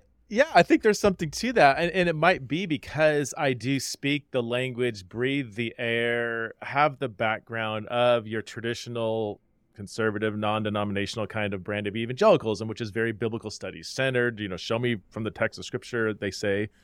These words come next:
Um, if, if you come at, if you try to convert <laughs> evangelicals to Anabaptists by coming at them heavy and hard with a lot of Anabaptist kind of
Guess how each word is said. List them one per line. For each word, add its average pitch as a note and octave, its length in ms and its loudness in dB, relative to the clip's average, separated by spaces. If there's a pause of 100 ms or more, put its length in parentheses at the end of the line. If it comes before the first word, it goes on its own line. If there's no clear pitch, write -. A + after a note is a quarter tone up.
(320)
Um, A#2+ 420 2 (140)
if, E3 240 -2
if F3 140 -2
you C#3 60 -2
come C#3+ 220 -2
at, F3 300 4
if C3+ 80 -6
you C3+ 60 -6
try F#3 180 0
to C#3+ 60 0
convert B2+ 600 -4 (200)
<laughs> - 640 -8
evangelicals C3+ 520 2
to A2 120 -2
Anabaptists B2 560 0
by A#2+ 100 -2
coming A#2 240 -6
at A2+ 140 -4
them G#2+ 160 -6
heavy A#2 260 -2
and G2+ 100 -4
hard A#2 240 2
with G#2+ 120 -8
a G#2+ 40 -8
lot G#2+ 160 -2
of G2+ 80 -2
Anabaptist G#2+ 680 -4
kind G#2+ 160 -4
of F#2 220 -6